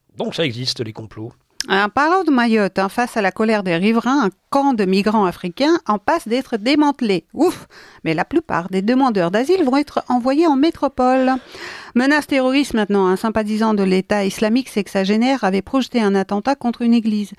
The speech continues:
Speaker 2: Il a été interpellé en région parisienne. Ce n'est pas la première fois que la communauté chrétienne est visée par des projets atta-, d'attaque.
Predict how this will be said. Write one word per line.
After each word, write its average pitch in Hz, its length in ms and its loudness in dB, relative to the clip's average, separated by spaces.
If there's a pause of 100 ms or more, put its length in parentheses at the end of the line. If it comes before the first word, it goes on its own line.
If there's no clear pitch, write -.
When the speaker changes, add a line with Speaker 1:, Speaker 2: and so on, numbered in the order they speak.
(200)
Speaker 2:
Il 208 100 2
a 202 60 2
été 208 180 0
interpellé 202 500 -2
en 220 120 0
région 202 240 -2
parisienne. 180 460 -2 (200)
Ce - 140 -4
n'est 262 80 2
pas 339 120 2
la 311 120 2
première 240 340 0
fois 285 240 -2
que 233 120 -6
la 196 100 0
communauté 208 400 0
chrétienne 214 440 -2
est 185 80 4
visée 202 300 -2
par 175 220 -4
des 175 120 -4
projets 214 420 0
atta-, 175 260 -2
d'attaque. 202 480 -2